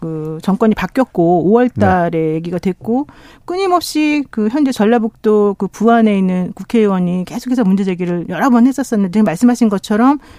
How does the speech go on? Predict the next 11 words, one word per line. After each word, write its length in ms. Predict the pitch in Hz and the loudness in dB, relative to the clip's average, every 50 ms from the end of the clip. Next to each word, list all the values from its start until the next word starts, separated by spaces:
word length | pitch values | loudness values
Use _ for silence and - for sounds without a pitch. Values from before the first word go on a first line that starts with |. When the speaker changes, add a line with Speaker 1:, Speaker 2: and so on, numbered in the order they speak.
| - - - | -20 -12 -8
Speaker 1:
여가부나 580 | 190 196 214 220 202 220 214 214 220 214 202 | -4 -2 0 2 2 2 4 4 2 2 0
이런 180 | 180 170 185 190 | 0 -2 -2 -2
정부에서는 560 | 185 170 170 185 180 - 190 185 220 240 247 - - - - - | -2 -2 -4 -6 -6 -4 -2 0 2 2 2 0 -4 -20 -4 0
"괜찮다. 420 | - 226 240 330 320 285 - 277 | 2 2 4 4 2 2 2 2
우리 100 | 233 214 | 2 2
준비 220 | 240 - 233 226 233 | 2 2 2 2 2
다 120 | - 233 | 0 -2
잘 200 | 220 - 196 180 | -4 -2 -4 -2
되고 140 | 196 220 214 | 0 -2 -2
있다고 160 | 214 - 190 | -2 -2 -4
말했잖아요." 840 | 165 151 165 175 - - 170 160 165 165 208 262 269 214 160 156 | -2 -2 -4 -4 -4 -4 -4 -2 -2 0 2 2 2 2 0 -2